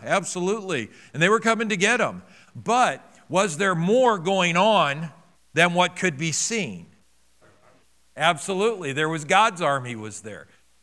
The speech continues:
So just because we don't see something or we don't understand something completely doesn't mean it's not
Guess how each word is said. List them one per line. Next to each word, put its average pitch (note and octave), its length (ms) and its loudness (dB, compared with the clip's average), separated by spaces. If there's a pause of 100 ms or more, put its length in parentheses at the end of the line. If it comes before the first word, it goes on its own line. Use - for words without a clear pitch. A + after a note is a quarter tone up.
So F#3+ 120 -2
just - 260 -2
because A3+ 380 -2
we G#3+ 160 -2
don't F#3 360 -2
see G#3+ 380 -6
something D#3 460 -4
or C#3+ 100 -2
we E3 120 0
don't E3+ 180 -2
understand D#3+ 680 -6
something C3 540 -10
completely C3 800 -10 (260)
doesn't C#3 320 -2
mean C3 220 -10
it's A#2+ 260 -12
not A#2 420 -8